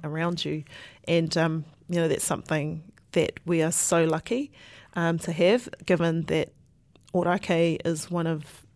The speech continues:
you know, we're only seven minutes away from the city, great job opportunities, um, transport systems, you know, so the whole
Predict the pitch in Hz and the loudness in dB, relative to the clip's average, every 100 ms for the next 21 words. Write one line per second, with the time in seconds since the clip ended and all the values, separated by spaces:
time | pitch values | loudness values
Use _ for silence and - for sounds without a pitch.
0 | - 165 165 160 175 170 170 165 - - | -6 -2 0 0 2 2 0 -4 -8 -2
1 | - 180 170 160 156 - - 156 156 151 | 2 2 2 0 -4 -6 -6 -4 -4 -6
2 | - 156 160 - 175 202 214 - - - | -8 -8 -8 -6 -2 -2 -4 -10 -20 -20
3 | _ _ - 170 - 170 180 170 - 202 | _ _ -2 0 2 4 2 0 -2 0
4 | 202 208 202 - - - - - - 151 | 2 2 0 -4 -12 -18 -18 -14 -6 -2
5 | 151 147 147 175 190 - - - - - | -2 -4 -6 -2 -2 -2 -6 -6 -6 -6
6 | - 180 175 180 - - - - 170 175 | -2 0 0 -4 -8 -14 -20 -6 0 0
7 | 160 - _ - - 170 170 180 160 208 | 0 -8 _ -2 2 2 2 0 2 4
8 | 190 180 175 | 6 6 4